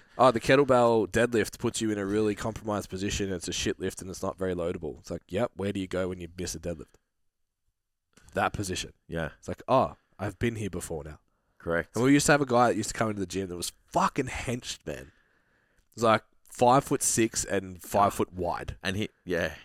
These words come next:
Speaker 1: And just train like a pig.
Speaker 2: Yeah. I remember that guy that used to cr-, like, he used to be like this.
Speaker 1: Yeah, yeah.
Speaker 2: He used to be so, he had the,
Speaker 1: Yeah,
Speaker 2: like,
Speaker 1: yeah.
Speaker 2: the
Speaker 1: It
Speaker 2: definition of, like, hyperkyphosis.
Speaker 1: Yeah.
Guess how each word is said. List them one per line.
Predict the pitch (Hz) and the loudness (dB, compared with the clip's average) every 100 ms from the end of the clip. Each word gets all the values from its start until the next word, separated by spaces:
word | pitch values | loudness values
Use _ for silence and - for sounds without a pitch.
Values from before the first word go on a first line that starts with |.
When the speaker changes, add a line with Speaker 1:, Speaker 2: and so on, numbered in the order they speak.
| _ _ - | _ _ -2
Speaker 1:
And | 120 139 | 0 4
just | 160 - | 2 2
train | - - - - | -4 -8 -10 -12
like | - - - | -14 -12 -12
a | |
pig. | - 80 - - - - 85 | -10 -10 -10 -16 -20 -14 -6
Speaker 2:
Yeah. | 87 82 82 - - | -2 -2 -6 -14 -4
I | |
remember | 113 151 | -2 2
that | 160 - | 2 2
guy | 123 135 | 2 2
that | 117 | 2
used | 120 | -4
to | - | -6
cr-, | - - - | -6 -6 -6
like, | 107 - | -8 -6
he | 110 | -10
used | 104 | -10
to | 101 | -10
be | 104 | -4
like | 95 98 | -4 -2
this. | - 123 117 - | 0 2 4 4
Speaker 1:
Yeah, | - - | 2 -2
yeah. | - - | -4 -4
Speaker 2:
He | 135 | -4
used | 135 | -4
to | 131 | -2
be | 123 | -2
so, | - - 117 127 131 123 - | -2 0 4 6 6 2 0
he | 113 117 | -2 0
had | 113 95 | 0 2
the, | 104 98 - _ - - | 0 0 -12 _ -16 2
Speaker 1:
Yeah, | 113 117 | 4 6
Speaker 2:
like, | 107 107 | 6 4
Speaker 1:
yeah. | 104 - - | 2 0 -10
Speaker 2:
the | 90 101 113 | -16 -2 2
Speaker 1:
It | 117 | 4
Speaker 2:
definition | 127 151 151 127 131 127 110 | 6 6 6 4 4 4 2
of, | 98 | 4
like, | 92 - | 2 0
hyperkyphosis. | - 87 95 - 87 73 73 67 67 - | -2 4 4 4 -4 -4 -4 -6 -6 -6
Speaker 1:
Yeah. | 117 143 127 - | -2 0 2 0